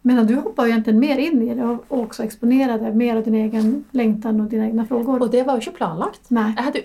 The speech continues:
Speaker 2: verkligen inte tänkt att blanda mig själv in i det, men
Speaker 1: Nej.
Speaker 2: det skedde helt spontant,
Speaker 1: Ja.
Speaker 2: för att hon började snacka om ting
Speaker 1: Ja.
Speaker 2: hon såg.
Speaker 1: Ja, precis.
Speaker 2: Och det hade jag, det var egentligen inte ett spörsmål, men hon bara började snacka om ting hon såg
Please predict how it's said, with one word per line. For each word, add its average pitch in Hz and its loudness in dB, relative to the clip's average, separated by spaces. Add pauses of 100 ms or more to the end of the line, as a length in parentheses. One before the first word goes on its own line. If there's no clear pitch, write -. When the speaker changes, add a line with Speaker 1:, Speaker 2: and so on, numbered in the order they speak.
Speaker 2:
verkligen 247 -6
inte - -14
tänkt 233 -6
att 190 -6
blanda 180 -6
mig 185 0
själv 180 -4
in 214 -2
i 294 0
det, 226 -2
men 220 2
Speaker 1:
Nej. 240 0
Speaker 2:
det 226 0
skedde 190 -6
helt 208 -6
spontant, 214 -6
Speaker 1:
Ja. 240 2
Speaker 2:
för 214 2 (180)
att 208 -6
hon 269 -4
började 214 -2
snacka - -14
om 190 -4 (160)
ting 208 -2
Speaker 1:
Ja. - 2
Speaker 2:
hon 202 0
såg. - -6
Speaker 1:
Ja, 247 -2 (640)
precis. 240 -6
Speaker 2:
Och 220 -2
det 269 -2
hade 302 -2
jag, 247 -4
det 240 -4
var 220 0
egentligen 226 -2
inte 247 -10
ett - -10
spörsmål, - -6
men 202 -2
hon 220 -2
bara 190 -4
började 196 -8
snacka - -12
om 208 -2
ting 196 -6
hon 185 -6
såg 208 -8